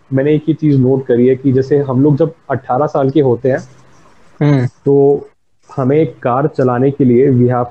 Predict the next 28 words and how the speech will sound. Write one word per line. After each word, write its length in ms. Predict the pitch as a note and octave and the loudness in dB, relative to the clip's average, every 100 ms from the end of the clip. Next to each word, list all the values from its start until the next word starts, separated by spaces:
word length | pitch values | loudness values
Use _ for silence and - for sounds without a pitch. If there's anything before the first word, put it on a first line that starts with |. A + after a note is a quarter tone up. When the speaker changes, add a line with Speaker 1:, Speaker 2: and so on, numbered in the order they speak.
| - | -4
Speaker 1:
to 60 | D3+ | -2
give 300 | A#2+ B2+ C3+ C3 - B2+ | 0 0 0 -4 -6 -6
a 40 | |
theoretical 640 | B2 B2 B2 A#2+ C3+ C#3+ C3+ B2 | -2 0 0 0 0 0 0 -2
test, 300 | B2 - _ _ _ _ _ _ _ _ | -2 -8 _ _ _ _ _ _ _ _
we 180 | A#2+ B2 | -2 -2
have 100 | B2+ - | -2 -4
to 100 | D3 A#2+ | -4 0
give 200 | C3+ C3+ - _ _ _ - | 0 -2 -10 _ _ _ -10
a 60 | B2 | -6
practical 420 | A#2+ A#2 C#3+ D3+ C#3 B2+ | -4 -4 -4 -4 -4 -4
test, 300 | D3+ - - | -6 -8 -14
and 240 | - C3+ | -8 -6
जब 280 | B2+ C3 C3+ | -2 -2 -2
हम 160 | C3 C3 | -2 -2
वो 120 | D3 | -2
पास 380 | C#3+ A2+ C3+ - | -2 -4 -4 -6
करते 300 | A#2+ - A#2+ | -8 -4 -4
हैं, 140 | D3+ - _ _ _ _ - _ _ | -4 -10 _ _ _ _ -20 _ _
तब 120 | C#3+ | -4
जाके 320 | B2+ C3+ C#3 D#3+ | -2 -4 -2 -2
हमें 440 | C#3 C#3+ E3 - - | -2 0 -2 -4 -4
लाइसेंस 560 | C3 B2+ C3 D#3+ D#3 C3 | -2 -2 -2 -4 -4 -2
मिलता 340 | B2 A#2+ C3+ | -2 -2 -2
है 340 | C3 D3+ E3 - - - - - | -2 -4 -6 -10 -20 -20 -12 -4
कार 220 | C3+ C3+ | -4 -4
चलाने 400 | - A#2 G#2+ G#2 | -4 -2 0 -2
का 240 | G#2+ B2+ | -4 -8